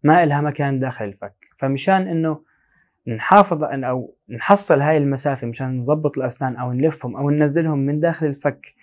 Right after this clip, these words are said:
للفم، نحتاج إنه بدنا مسافة. فهاي المسافة بنحصل عليها عن طريق خلع الأسنان، وغالبًا بيكون الخلع في الأسنان اللي هم ال-، الضواحك، اللي هم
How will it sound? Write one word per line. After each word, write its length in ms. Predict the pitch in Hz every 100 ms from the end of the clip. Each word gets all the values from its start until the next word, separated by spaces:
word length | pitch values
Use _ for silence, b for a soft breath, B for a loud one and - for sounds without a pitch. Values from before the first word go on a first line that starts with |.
| b b _ -
للفم، 560 | 131 180 180 175 180 180 b b b -
نحتاج 460 | 156 - 160 156 147
إنه 520 | 143 139 143 143 143 _ _
بدنا 360 | - 135 135 139
مسافة. 440 | 127 110 104 - - b b
فهاي 300 | - 151 208
المسافة 460 | 196 180 190 175 151
بنحصل 300 | 160 - 151
عليها 280 | 147 156
عن 180 | 143 143
طريق 420 | 143 143 143 143
خلع 320 | 135 131 123 - 131
الأسنان، 680 | 123 - - 120 147 202 202 b b _
وغالبًا 400 | 143 170 170 165
بيكون 420 | 160 143 156 156
الخلع 440 | 151 135 147 151 139
في 200 | - 139
الأسنان 580 | 135 135 - 139 143 135
اللي 160 | 127
هم 280 | 131 135 131 135 131 _ _ _ _ _ 135
ال-، 300 | 131 143 147
الضواحك، 640 | 123 139 147 131 120 - - - -
اللي 140 | 127 127
هم 400 | 139 131 135